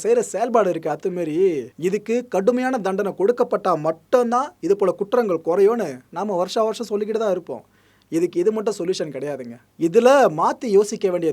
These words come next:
தேவையும் அரசுக்கு இப்ப நிர்பந்தமா ஏற்பட்டிருக்கு. இதுல அரசு ஏதாவது புத்தாக்க சிந்தனையை உள்ள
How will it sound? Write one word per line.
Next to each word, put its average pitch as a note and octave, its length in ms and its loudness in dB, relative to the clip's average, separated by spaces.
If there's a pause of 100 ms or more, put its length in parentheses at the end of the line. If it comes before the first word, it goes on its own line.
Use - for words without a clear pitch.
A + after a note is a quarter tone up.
(120)
தேவையும் F#3+ 340 -2 (200)
அரசுக்கு A#3+ 340 -4
இப்ப E3+ 180 -6
நிர்பந்தமா G3+ 420 -2 (120)
ஏற்பட்டிருக்கு. - 440 -10 (180)
இதுல D#3+ 220 0
அரசு A#3+ 220 -2 (120)
ஏதாவது G#3+ 280 4
புத்தாக்க A#3+ 440 0
சிந்தனையை G3 320 0
உள்ள A#3 120 2